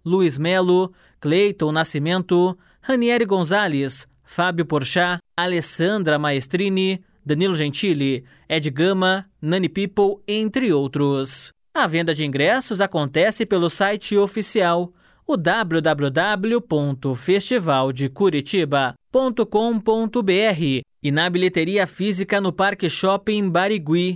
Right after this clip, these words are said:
A mostra Lúcia Camargo terá a curadoria da produtora e pesquisadora Daniele Sampaio, da atriz e diretora Giovana Soar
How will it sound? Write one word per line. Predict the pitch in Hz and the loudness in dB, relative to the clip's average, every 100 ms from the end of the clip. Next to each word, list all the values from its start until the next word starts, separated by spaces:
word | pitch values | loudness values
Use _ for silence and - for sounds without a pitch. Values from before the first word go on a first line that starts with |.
| - _ | -8 _
A | 143 135 | -4 -2
mostra | 135 170 190 190 160 | 0 0 0 0 0
Lúcia | 160 185 190 | 2 2 0
Camargo | 165 139 165 190 185 | -2 0 -2 -2 -4
terá | 180 175 196 | -2 0 0
a | |
curadoria | 190 196 185 151 165 196 190 | 0 0 2 2 0 2 0
da | 180 | 0
produtora | 190 160 147 175 202 202 - | 0 0 0 2 4 2 -2
e | 202 196 | -8 -4
pesquisadora | 202 185 175 156 139 175 202 190 | -2 -2 0 0 2 2 2 0
Daniele | 175 160 160 185 170 | 0 0 0 0 0
Sampaio, | 139 131 175 190 185 185 190 - - | -2 -2 0 0 2 2 0 -6 -2
da | 302 | -2
atriz | 254 165 240 220 | 0 -2 -2 -2
e | |
diretora | 185 160 147 190 214 185 | 0 0 0 2 2 0
Giovana | 165 170 196 | 0 0 -2
Soar | - 160 185 147 | 0 0 2 0